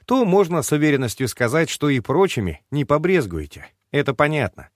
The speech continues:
Слэш в прошлом немного баловался веществами, но пристрастился к ним именно после подписания контракта и обретения относительного благополучия.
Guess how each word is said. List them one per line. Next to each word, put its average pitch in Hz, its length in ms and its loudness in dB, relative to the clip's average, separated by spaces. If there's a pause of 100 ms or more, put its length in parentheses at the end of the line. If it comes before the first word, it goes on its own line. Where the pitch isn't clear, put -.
(480)
Слэш 156 400 0
в - 100 -14
прошлом 139 460 0
немного 117 360 -2
баловался 107 520 2
веществами, 117 760 -2 (160)
но 208 220 2
пристрастился 151 800 0
к - 80 -18
ним 147 300 -2
именно 190 380 0
после 190 340 0
подписания 127 680 -2
контракта 147 640 0 (240)
и 226 160 -2
обретения 160 720 0
относительного 117 720 -4
благополучия. 95 880 -4